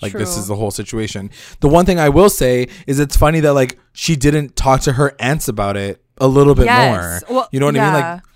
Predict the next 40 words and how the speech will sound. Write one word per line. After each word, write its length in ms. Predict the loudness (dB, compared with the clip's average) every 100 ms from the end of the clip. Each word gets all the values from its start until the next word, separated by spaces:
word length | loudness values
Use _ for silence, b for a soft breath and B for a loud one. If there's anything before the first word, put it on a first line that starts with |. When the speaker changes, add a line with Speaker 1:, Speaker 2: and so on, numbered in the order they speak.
| _ -4
Speaker 1:
that's 240 | -4 0
your 100 | -2
fucking 500 | 0 -2 -4 -4 0
brother. 420 | 2 4 2 -2
They're 120 | -4
talking, 480 | -4 -4 -4 -6 -10 -10
like, 200 | -10 -8
you 60 |
know, 160 | -8 -8
she's 220 | -8 -8
looking 240 | -8 -6
for 120 | -6 -4
her 120 | 0
brother's 280 | 0 2 0
Speaker 2:
I 40 |
guess 160 | 0 -2
the 60 | 0
Speaker 1:
manifesto. 360 | 0 0 -2
Speaker 2:
idea, 320 | -4 -4 -6 -12 _ _ -10
I 80 | -8
guess 160 | -6
the 80 | -6
idea 300 | -6 -6 -8
is 160 | -8 -6
also 260 | -6 -6 -6
that, 160 | -6
like, 220 | -8 -10 -14
Sabrina's 520 | -10 -6 -6 -8 -10
doing 160 | -10 -10
this, 120 | -8
like, 140 | -8
right 160 | -6 -6
when 160 | -6
Zella's 240 | -6 -8 -8
about 140 | -10
to 60 | -10
get 120 | -12
married. 360 | -12 -10 -10 -8
So, 100 | -6
like, 220 | -6